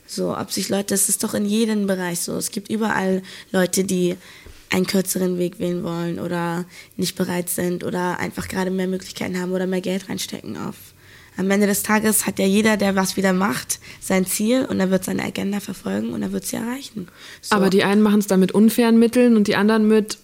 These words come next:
Speaker 2: harter Arbeit, so wie du sie beschreibst.
Speaker 1: Ja, aber es wird sich ja dann am Ende des Tages raus, also rausfiltern. Ist mir doch egal, ob du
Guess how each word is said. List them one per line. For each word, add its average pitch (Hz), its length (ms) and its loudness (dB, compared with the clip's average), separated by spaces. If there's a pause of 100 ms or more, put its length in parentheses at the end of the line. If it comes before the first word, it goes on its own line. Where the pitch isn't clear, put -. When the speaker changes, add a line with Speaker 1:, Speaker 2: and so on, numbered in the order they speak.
Speaker 2:
harter 214 320 2
Arbeit, 214 320 2
so 190 80 -2
wie 196 80 2
du 214 120 0
sie 208 100 2
beschreibst. 175 500 -4
Speaker 1:
Ja, 220 200 0
aber - 180 -2
es 190 160 -2
wird 208 140 -2
sich 190 160 -6
ja 196 180 0
dann 190 160 -4
am 190 100 -6
Ende 208 300 -6
des 202 160 -8
Tages 208 420 -4
raus, 214 260 -2 (280)
also 190 340 2
rausfiltern. 190 800 -2 (560)
Ist 196 180 0
mir 220 80 2
doch 220 100 -2
egal, 220 440 0
ob 196 100 -14
du 202 300 -2